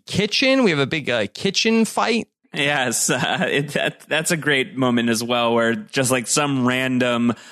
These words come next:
Speaker 2: uh, w-, watcher red shirt, uh, is, he just, like, splashes a huge pot of oil into some guy's
Speaker 1: Mm-hmm.
Speaker 2: face.
Speaker 1: Yeah. Uh,
Speaker 2: That must have hurt.
Speaker 1: Yeah, and so, uh,
Speaker 2: Not, not quite the kill of the episode, but up there.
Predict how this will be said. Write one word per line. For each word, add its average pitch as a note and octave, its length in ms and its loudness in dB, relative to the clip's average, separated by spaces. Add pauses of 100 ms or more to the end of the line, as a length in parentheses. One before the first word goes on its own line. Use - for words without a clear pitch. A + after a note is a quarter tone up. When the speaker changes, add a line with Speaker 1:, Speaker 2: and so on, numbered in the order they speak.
(180)
Speaker 2:
uh, G#2+ 560 2
w-, A#2+ 360 -6
watcher A#2+ 800 0
red A2+ 280 0
shirt, G2+ 520 0
uh, G2+ 640 0
is, G#2+ 300 0
he A#2+ 160 0
just, A2 160 0
like, G#2+ 160 -2
splashes A2 840 0
a F#2+ 80 0
huge G#2+ 460 -2
pot G#2+ 220 0
of G2 100 -2 (120)
oil G#2 320 2
into G#2 160 2
some G2+ 300 -2
guy's G2+ 340 2
Speaker 1:
Mm-hmm. D3+ 100 2 (100)
Speaker 2:
face. G#2 380 -2 (100)
Speaker 1:
Yeah. A2 260 -4 (380)
Uh, A2+ 280 0
Speaker 2:
That A2 160 2
must G#2 160 0
have G2 80 -6
hurt. F#2+ 280 0 (140)
Speaker 1:
Yeah, G2+ 220 -2
and A2+ 260 -2
so, A2 340 2
uh, G2 140 4
Speaker 2:
Not, G3 300 -2
not A3+ 200 -2
quite A3 280 0
the F#3 80 -4
kill F3 280 0
of D#3 120 -4
the C#3 160 0
episode, G#2+ 480 0
but G#2+ 100 0
up G#2+ 180 0
there. G2+ 340 0